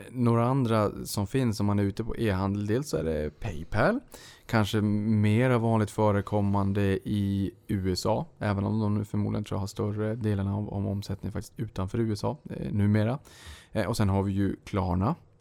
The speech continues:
Eh, och som sagt, där köpte ju H och M in sig med en procent och vill ju öka konverteringen, det ser vi ju.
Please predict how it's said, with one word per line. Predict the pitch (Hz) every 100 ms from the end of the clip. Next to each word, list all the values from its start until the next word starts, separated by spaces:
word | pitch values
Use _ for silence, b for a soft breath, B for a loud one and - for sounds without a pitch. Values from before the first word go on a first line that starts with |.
| -
Eh, | 104 95 - - 50
och | 50 117 117 110
som | 104
sagt, | 95 -
där |
köpte | 95 98 -
ju | 95
H | 107
och | 101
M | 98
in | 95 92
sig | 110
med | 107 104
en | 101
procent | 104 98 98 101 120
och | 117 110
vill | 107
ju | 107
öka | 104 104
konverteringen, | 107 101 107 104 101
det | 101
ser | - - -
vi | 104
ju. | 113